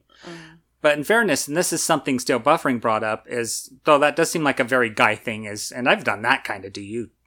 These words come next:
Speaker 2: too, is exposing you to, like, goth industrial music. It's a very guy thing to expose their interests to the woman that they're pursuing.
Speaker 1: Mm-hmm.
Speaker 2: But she kinda did that with him, too, with having him listening to her stuff.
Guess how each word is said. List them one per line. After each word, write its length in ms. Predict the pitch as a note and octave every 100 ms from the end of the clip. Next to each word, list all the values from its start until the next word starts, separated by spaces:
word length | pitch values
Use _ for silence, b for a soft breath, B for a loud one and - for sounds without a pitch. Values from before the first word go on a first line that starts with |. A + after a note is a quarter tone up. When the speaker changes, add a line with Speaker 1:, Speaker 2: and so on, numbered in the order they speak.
| _ _
Speaker 2:
too, 280 | - D3 G2+
is 140 | G2
exposing 460 | G#2 - A2+ G2+ G2+
you 140 | G2
to, 120 | G2
like, 240 | G#2 G2+ G2
goth 240 | G#2 -
industrial 500 | G2 G2+ A2 - F#2+
music. 440 | F#2+ F#2 G2+ G2+ _ _ b b b b
It's 260 | A2 -
a 60 | A#2+
very 240 | A#2 B2
guy 300 | A2+ A#2+ A2
thing 280 | A2 B2 A2+
to 80 | G#2+
expose 440 | G#2 - A#2+ G#2+ G#2
their 360 | G#2+ G#2 G#2
interests 640 | C3 B2+ - G2+ - - -
to 500 | - G#2+ G2+ G2 G2 _ _ -
the 100 | G#2
woman 460 | G#2+ B2+ G#2 G#2
that 300 | G2+ G2+ -
they're 200 | G2+ G2
pursuing. 600 | - G2+ - G2 F#2+ G2+ _ _ _
Speaker 1:
Mm-hmm. 360 | F#3+ F3+ F3 F3 F#3 _ _
Speaker 2:
But 300 | A#2 A2 G#2+
she 320 | - - G#3+
kinda 260 | B3 D#4 C#4
did 220 | C4 B3
that 180 | B3 A#3+
with 120 | G#3+
him, 200 | A3 A3
too, 220 | - A3
with 220 | F3 C#3+ -
having 680 | D3 C#3+ D3 C#3+ C3+ B2+ _ _
him 260 | C#3+ C#3
listening 340 | C3+ C3 C3 B2
to 160 | C3+ A#2+
her 120 | C3+
stuff. 540 | - F#3+ - - -